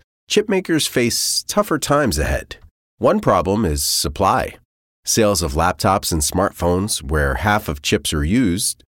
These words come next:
soared during covid nineteen lockdowns. To meet demand, investment in production boomed, but much of the new capacity will come on later this year,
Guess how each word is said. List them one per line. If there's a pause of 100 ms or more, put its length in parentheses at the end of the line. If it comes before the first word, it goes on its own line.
soared
during
covid
nineteen
lockdowns. (560)
To
meet
demand, (180)
investment
in
production
boomed, (240)
but
much
of
the
new
capacity
will
come
on
later
this
year,